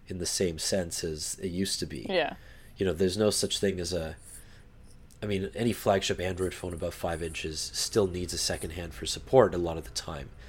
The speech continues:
Speaker 2: Mm.
Speaker 1: But, uh, this is as close as it gets with the five point five inch display. And s-, uh, s-, L G's done a lot of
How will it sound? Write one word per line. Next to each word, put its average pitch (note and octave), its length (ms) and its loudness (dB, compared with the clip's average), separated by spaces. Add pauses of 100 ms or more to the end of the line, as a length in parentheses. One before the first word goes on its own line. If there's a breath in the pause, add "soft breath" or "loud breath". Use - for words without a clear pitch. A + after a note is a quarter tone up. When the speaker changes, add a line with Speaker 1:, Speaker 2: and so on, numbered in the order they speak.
Speaker 2:
Mm. E3+ 380 -2
Speaker 1:
But, A#2+ 540 10 (800)
uh, F#2 220 0
this F#2+ 240 2
is F2+ 420 2
as G2 200 2 (200)
close A2 380 6
as F#2 100 2
it F2 120 0
gets F2+ 360 0
with F#2 160 0
the F2+ 60 -4
five F2 260 -2
point F2 160 -6
five E2+ 240 -4
inch D#2+ 220 -6
display. D#2+ 580 -2 (560 soft breath)
And A2 100 -2
s-, - 240 2
uh, A#2 120 8
s-, - 260 2
L D#3+ 140 6
G's E3 220 4
done D3 120 10
a C3+ 40 10
lot B2 280 10
of A2+ 240 6